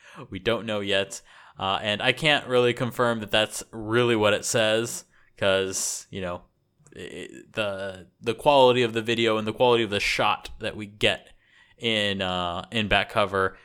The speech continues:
it's not cl-, quite clear what it says. And, uh, obviously that's probably on purpose. Like, it's intentionally left obscure. Everything about that box is obscure. So, yeah. So that pretty much covers the character summary,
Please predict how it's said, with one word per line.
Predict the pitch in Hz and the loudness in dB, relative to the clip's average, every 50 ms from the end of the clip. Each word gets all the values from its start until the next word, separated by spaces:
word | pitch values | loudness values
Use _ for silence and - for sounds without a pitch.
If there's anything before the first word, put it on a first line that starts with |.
| _ _ | _ _
it's | - - | -4 2
not | 143 135 123 - - - - | 2 2 2 0 -4 -14 -12
cl-, | - 139 139 135 - | -10 -10 -10 -10 -6
quite | - - 151 117 - - | 0 2 2 2 2 -4
clear | - - - 127 117 107 107 101 | -10 -6 -4 0 0 0 2 2
what | 104 101 95 | 2 0 0
it | 90 - | 0 -4
says. | - - 104 90 87 - - 110 | -4 -4 -4 -4 -4 -4 -4 -2
And, | 110 107 | 0 0
uh, | 104 - - 82 76 - 76 90 90 - _ _ _ _ _ _ _ _ - _ _ - | 0 0 -2 -6 -8 -8 -10 -12 -14 -16 _ _ _ _ _ _ _ _ -20 _ _ 4
obviously | 135 135 127 120 - 131 120 - - 123 113 | 4 4 4 2 0 0 0 0 -2 -2 -2
that's | 101 104 98 - - _ - | -2 -2 -4 -6 -12 _ 0
probably | - 110 104 104 98 98 92 98 92 90 | 2 4 4 4 4 2 2 -2 -4 -4
on | - - 87 | -6 -10 -8
purpose. | - - 85 - - - - - - - - | -6 -8 -8 -8 -12 -16 -12 -12 -12 -10 -8
Like, | 98 95 95 - | -8 -8 -8 -8
it's | 98 - - - - - - - _ _ | -10 -10 -12 -16 -20 -20 -20 -20 _ _
intentionally | - 123 117 - 117 110 104 101 - - 104 92 87 90 90 87 | -6 -4 -2 0 0 0 0 -2 -4 -6 -6 -6 -4 -4 -4 -4
left | 90 87 85 - - - | -4 -6 -8 -8 -10 -10
obscure. | 95 - - - - - 92 87 - - - - _ _ _ | -10 -8 -8 -8 -6 -6 -6 -8 -10 -14 -18 -20 _ _ _
Everything | - 104 104 113 110 110 104 101 | -8 -6 -4 -4 -4 -4 -4 -4
about | 95 - 92 87 85 - | -4 -2 -2 -2 -2 -4
that | - - - | -8 -6 -6
box | - - - - - - | -8 -8 -8 -12 -12 -12
is | - - | -12 -12
obscure. | - - - - - - - - - _ _ _ _ _ _ _ _ _ - _ _ _ | -12 -12 -12 -12 -12 -14 -14 -16 -18 _ _ _ _ _ _ _ _ _ -20 _ _ _
So, | - - 104 90 85 85 85 85 85 - - _ | -8 -6 -4 -2 -2 -4 -6 -10 -14 -18 -20 _
yeah. | - 160 180 127 - - - - _ _ | -2 0 0 0 -2 -8 -18 -20 _ _
So | - 120 | -2 2
that | 143 175 202 190 | 4 4 4 4
pretty | - 208 208 214 | 0 -2 -2 -2
much | 196 190 - - | -2 -4 -4 0
covers | - 196 175 165 175 170 160 - - - - _ - | 2 2 2 4 2 0 -2 -4 -10 -18 -20 _ -8
the | 123 | -8
character | 120 - - - - - 180 175 160 147 - - 120 104 | -6 -6 -8 -6 -4 -2 -2 -2 -2 -4 -4 -4 -4 -4
summary, | - - - 107 98 98 95 87 85 - - - | -4 -4 -4 -4 -4 -4 -6 -6 -8 -12 -18 -20